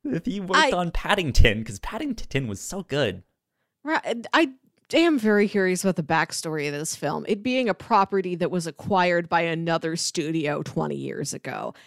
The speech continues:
Speaker 2: How many hands
Speaker 1: Yeah.
Speaker 2: has this gone through? What were previous
Speaker 1: I'm sure so
Speaker 2: versions of
Speaker 1: many.
Speaker 2: the scripts?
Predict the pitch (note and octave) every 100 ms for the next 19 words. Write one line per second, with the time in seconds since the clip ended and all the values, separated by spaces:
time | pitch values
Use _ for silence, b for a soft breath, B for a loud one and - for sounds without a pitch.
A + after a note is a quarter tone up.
0 | b - A#3+ B3+ B3 A3+ G3 F#3 - E3+
1 | F3+ E3 - E3+ F3 E3 E3+ E3 E3 G3
2 | G#3 F#3 - F#3+ G3 G3+ F#3+ F3+ F#3 G3
3 | F3 F3+ F3+ - - E3 F3 E3 - -
4 | -